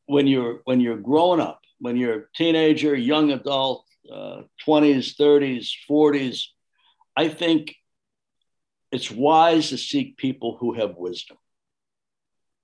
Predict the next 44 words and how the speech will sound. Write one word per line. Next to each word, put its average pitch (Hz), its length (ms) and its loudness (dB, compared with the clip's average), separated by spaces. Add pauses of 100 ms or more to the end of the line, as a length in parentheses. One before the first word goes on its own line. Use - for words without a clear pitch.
(380)
It's - 120 -20
wise 151 360 4
to 147 80 -2
find 135 300 0
a 120 40 0
mentor. 113 560 -4
It's - 180 -16
wise 135 440 4
to 139 80 -6
find 135 380 -4
people 127 340 -4
who 110 180 -4
have 101 120 -6
kind 135 220 -6
of 120 60 -2
maybe 127 340 -4
walked 135 400 -2
in 123 100 -6
the 110 80 -10
career 123 420 -4
path 123 280 -2
that - 160 -12
you 117 120 -4
aspire 127 520 2
to, - 200 -16 (640)
or 120 120 -2
just 131 400 0
have 120 180 -2
walked 135 400 0
life 131 480 0 (600)
in 117 100 -10
a, 113 40 -6
in 120 200 -6
a, 107 220 -2 (100)
in 113 120 -6
a, 104 380 -8
in 110 60 -6
a 107 60 -6
way 131 340 0
that 120 320 0
is 113 180 -6
interesting 127 680 -6
to 104 120 -10
you, 101 260 -12